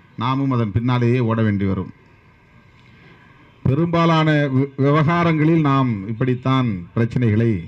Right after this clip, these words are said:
அணுக வேண்டியிருக்கிறது. மோடி பிரதமராகவே ஆகியிருக்க கூடாது. அதை நாம் தடுத்திருக்க வேண்டும். அவரை வேட்பாளராக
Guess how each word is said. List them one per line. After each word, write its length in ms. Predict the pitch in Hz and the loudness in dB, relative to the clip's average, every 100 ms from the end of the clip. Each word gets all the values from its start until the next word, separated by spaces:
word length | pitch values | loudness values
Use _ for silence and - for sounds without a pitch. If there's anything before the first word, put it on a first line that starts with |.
| - - _ _ - - | -16 -20 _ _ -20 -12
அணுக 300 | - 120 143 | -2 0 2
வேண்டியிருக்கிறது. 680 | 139 123 110 101 - 98 80 - _ _ _ _ - _ - - - - - - - - - - - - - - - - - - - - - - - - - - _ _ - | 2 2 2 0 0 -4 -4 -14 _ _ _ _ -20 _ -20 -20 -20 -20 -20 -20 -20 -20 -20 -20 -20 -20 -20 -20 -20 -18 -10 -8 -10 -12 -20 -20 -20 -20 -20 -20 _ _ -2
மோடி 360 | 127 170 180 185 - | 0 2 0 0 0
பிரதமராகவே 680 | 139 165 165 165 160 165 175 | -2 0 2 2 2 2 2
ஆகியிருக்க 540 | 143 147 151 147 123 120 | 2 2 2 0 0 -2
கூடாது. 400 | 127 127 98 80 - _ _ _ _ _ - | 0 0 -2 -6 -16 _ _ _ _ _ -4
அதை 180 | 113 139 | 0 0
நாம் 220 | 143 131 | 0 0
தடுத்திருக்க 520 | 127 156 160 147 123 | 0 0 0 0 2
வேண்டும். 340 | 113 104 90 - - - - - - - - - - - - - - - - - 226 - - - - - - - - - - - | 2 0 -2 -6 -12 -20 -20 -20 -20 -20 -20 -20 -20 -20 -20 -20 -20 -20 -20 -20 -20 -20 -20 -20 -20 -20 -20 -20 -20 -20 -18 -10
அவரை 340 | 123 139 135 | -6 -2 0
வேட்பாளராக 760 | 123 165 170 180 180 170 160 | 2 2 0 0 0 2 2